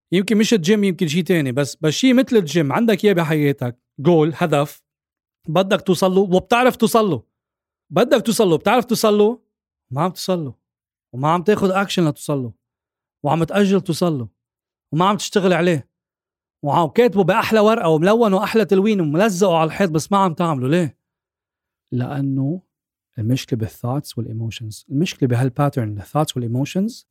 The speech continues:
اللي أنت منك واعي لها. حاعطيكم سيناريوز صاروا بالضبط بالworkshops، أو كيف كان الجواب، كيف كان الانتراكشن. واليوم برجع بذكركم،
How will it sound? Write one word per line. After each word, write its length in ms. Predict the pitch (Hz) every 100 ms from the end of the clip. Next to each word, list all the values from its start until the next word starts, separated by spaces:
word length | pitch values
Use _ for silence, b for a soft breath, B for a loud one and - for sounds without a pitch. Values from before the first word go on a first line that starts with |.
| -
اللي 100 | 143
أنت 160 | 135
منك 600 | 127 139 165 160 147 -
واعي 300 | 127 110 104
لها. 180 | 95 92 _ _ _ _ _ _ _ _ _ _
حاعطيكم 720 | - 127 127 190 196 156 165 190 _ _ _ _
سيناريوز 680 | - 131 151 160 151 147
صاروا 320 | 185 - 143 127
بالضبط 680 | 120 110 143 175 - _ _ _ 117
بالworkshops، 1080 | 113 127 123 113 135 - 151 180 - - _ _ _ _ _ _ _
أو 100 | 127
كيف 240 | 110 156 151
كان 200 | 143 127
الجواب، 320 | 107 117 143
كيف 200 | - 139
كان 140 | 127
الانتراكشن. 480 | 104 104 92 - 101 - _ _ _ _ _
واليوم 300 | 127 185 214
برجع 240 | 147 156 147
بذكركم، 560 | 117 160 208 - 131